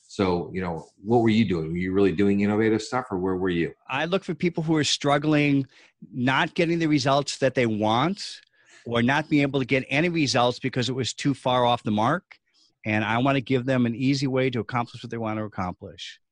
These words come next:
Speaker 1: So
Speaker 2: I know
Speaker 1: so
Speaker 2: some people would call that disruptive, but I never looked at it that way. I looked
Speaker 1: Well,
Speaker 2: at the need and I wanna fill it.
Speaker 1: let's, let's put it like this. All right, so there's two things. One is there are companies that you started, and then there's, now there's companies that you advise.
Speaker 2: Yes.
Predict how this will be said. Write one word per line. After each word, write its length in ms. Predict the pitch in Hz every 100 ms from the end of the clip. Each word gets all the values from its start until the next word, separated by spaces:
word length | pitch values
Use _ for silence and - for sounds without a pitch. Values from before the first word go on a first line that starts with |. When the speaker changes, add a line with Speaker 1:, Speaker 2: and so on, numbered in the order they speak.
| _
Speaker 1:
So 320 | - - 123
Speaker 2:
I 60 |
know 80 | 139
Speaker 1:
so 160 | 156 185
Speaker 2:
some 40 |
people 180 | 180 -
would 160 | 180 -
call 220 | 156 151
that 260 | 156 151 -
disruptive, 720 | 143 - 147 185 - 135 120 -
but 120 | 131 -
I 120 | 185
never 240 | 262 254
looked 200 | 233 285
at 100 | -
it 100 | 98
that 220 | - 85 -
way. 320 | 78 73 101 _ _ _ _ _ _ _ - - -
I 60 |
looked 240 | 143 196 196
Speaker 1:
Well, 80 |
Speaker 2:
at 60 | 180
the 80 | 175 - -
need 320 | 131 139 180
and 80 | 175
I 40 |
wanna 200 | 180 202
fill 260 | - 214 233
it. 140 | 80 _ _ _
Speaker 1:
let's, 240 | - 160 -
let's 160 | 170
put 140 | - 175
it 40 |
like 200 | 135 120
this. 280 | 147 110 -
All 140 | 104
right, 220 | 104 82 95
so 460 | - 117 113 - - _ _ _ _ _ _ _
there's 160 | - -
two 160 | 165
things. 320 | 147 107 82 80
One 200 | 110 117
is 160 | 107
there 200 | - 104
are 40 | 85
companies 400 | - 120 113 98
that 100 | 95
you 100 | 95
started, 540 | - - 107 104 98
and 100 | 87
then 100 | 95
there's, 220 | 95 87
now 180 | 98 104
there's 200 | 101 85
companies 400 | - 101 92 87
that 80 | 90
you 180 | 85 85
advise. 680 | 76 82 90 76 - - - _ _ -
Speaker 2:
Yes. 280 | 98 85